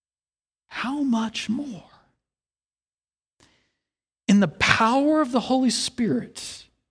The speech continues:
in light of the majesty of the Lord Jesus Christ,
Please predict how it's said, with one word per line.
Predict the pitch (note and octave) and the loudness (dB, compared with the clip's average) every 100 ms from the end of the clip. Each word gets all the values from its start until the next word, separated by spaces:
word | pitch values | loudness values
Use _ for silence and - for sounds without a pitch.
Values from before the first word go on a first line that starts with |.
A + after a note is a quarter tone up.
| _ _ _ _ _ _ _ _ _ _ _ _ _ _ _ - | _ _ _ _ _ _ _ _ _ _ _ _ _ _ _ 2
in | E3+ | 4
light | G3 A#3+ A#3 | 6 4 4
of | |
the | F#3 | 4
majesty | F3 F3+ E3 - C4+ C4+ - A#3+ | 4 4 4 4 2 0 0 0
of | G#3 | 2
the | G#3+ | 2
Lord | G3+ G#3 | 4 2
Jesus | F3 F#3+ F#3 G3 - | 2 0 0 -2 -4
Christ, | - F3+ F3 B2 - - - - | -8 -10 -6 -6 -4 -6 -6 -12